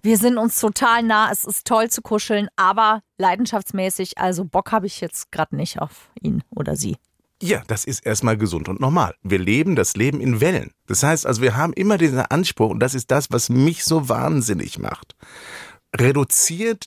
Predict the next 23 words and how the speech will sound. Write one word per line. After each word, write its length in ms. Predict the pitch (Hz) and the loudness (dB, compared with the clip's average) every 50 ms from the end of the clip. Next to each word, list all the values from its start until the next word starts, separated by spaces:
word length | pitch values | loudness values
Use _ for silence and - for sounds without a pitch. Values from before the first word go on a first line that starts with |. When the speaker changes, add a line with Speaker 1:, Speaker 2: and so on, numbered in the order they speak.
| - - | -14 -10
Speaker 2:
die 320 | - 156 180 190 196 - - | -8 -6 -6 -6 -6 -4 -2
Erwartung 720 | - 120 110 101 92 123 139 175 196 196 - - 196 196 | -2 -2 -2 -2 -4 -4 -2 -2 -4 -4 -2 -2 -2 -2
und 140 | 170 143 120 | -2 -2 0
den 160 | 120 113 120 _ _ | 0 -2 -2 _ _
Anspruch 760 | - - 139 151 190 202 - - - - - 165 160 - - - | -4 -2 0 0 0 0 -2 -4 -8 -10 -12 -10 -10 -10 -8 -4
an, 280 | - 120 120 117 107 - - - | -2 0 0 0 -2 -4 -8 -8
vor 200 | - - 127 - | -6 -2 -2 0
allem 160 | - 147 151 131 | 0 0 0 0
auch 80 | 127 | 0
an 100 | - 143 120 | 0 2 0
das 180 | 113 - - - | 0 0 0 -2
Gegenüber 640 | 117 113 101 110 - - 175 185 170 175 - - _ | -2 -2 0 0 -2 0 0 0 2 2 0 0 _
und 320 | - 196 233 254 247 - - | 2 4 4 4 4 2 0
an 120 | 131 139 | -4 -2
die 100 | 147 143 143 | -2 -4 -4
Partnerschaft. 680 | - 135 127 127 - - 82 - - - 65 - - - - - - - - - - - - | -2 -2 -2 -2 -2 -4 -6 -6 -4 -6 -6 -8 -8 -16 -18 -16 -14 -14 -14 -14 -16 -6 0
Weil 160 | 110 113 117 | 0 2 2
Menschen 400 | 127 139 170 220 208 - 175 151 | 2 2 0 0 0 0 0 2
neigen 320 | 135 117 139 156 170 147 | 2 2 2 0 0 2
dazu, 360 | 107 98 - - - 104 - - _ | 0 0 0 -2 -4 -4 -4 -4 _
ihr 220 | - 107 - - | -2 -2 0 0
eigenes 500 | - 78 107 117 123 151 160 170 - - | 0 0 0 2 2 2 0 0 0 0
Leben 380 | 170 160 175 180 175 208 247 285 | 0 0 0 0 2 0 0 -2